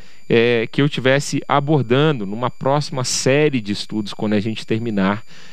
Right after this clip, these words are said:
a série em segunda Timóteo. Tem aqui quatro opções pra você, quatro livros que estão na minha mente, no meu coração. E eu queria saber, você que tá em casa, você que está acompanhando essas séries,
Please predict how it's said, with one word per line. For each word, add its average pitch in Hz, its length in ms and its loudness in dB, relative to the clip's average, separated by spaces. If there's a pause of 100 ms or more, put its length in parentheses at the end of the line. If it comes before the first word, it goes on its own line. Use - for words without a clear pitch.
(100)
a 120 100 4
série 113 480 2
em 123 140 0
segunda 113 500 0
Timóteo. 113 640 0 (480)
Tem 143 120 4
aqui 151 180 0
quatro 190 380 2
opções 190 400 2
pra 143 120 0
você, 131 460 2
quatro 156 240 2
livros 143 260 2
que - 80 -6
estão 135 240 0
na 131 60 2
minha 113 160 0
mente, 131 460 2
no 110 80 -4
meu 131 160 2
coração. 139 680 2 (600)
E - 40 2
eu 156 80 6
queria 196 200 4
saber, 180 240 4
você 156 280 2
que - 80 -8
tá 139 140 2
em 113 80 0
casa, 143 380 4
você 113 200 -2
que - 60 -2
está - 140 0
acompanhando 135 800 2
essas 117 240 -2
séries, 120 760 0